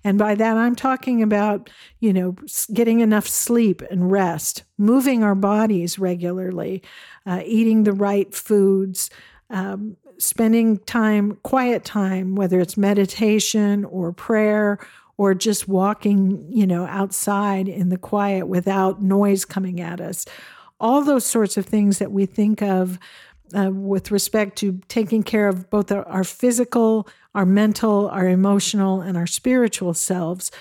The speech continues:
always are a good and valuable use of our time. For obvious reasons, we're going to be healthier in all of those ways. Uh, and then, therefore, we're gonna have better capacity to do the things that are important to us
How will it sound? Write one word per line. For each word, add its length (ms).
always 380
are 160
a 100
good 420
and 220
valuable 800
use 400
of 160
our 120
time. 500
For 340
obvious 560
reasons, 600
we're 360
going 280
to 120
be 160
healthier 640
in 100
all 280
of 160
those 280
ways. 520
Uh, 300
and 240
then, 280
therefore, 400
we're 120
gonna 120
have 400
better 280
capacity 960
to 180
do 300
the 140
things 400
that 160
are 80
important 560
to 240
us 280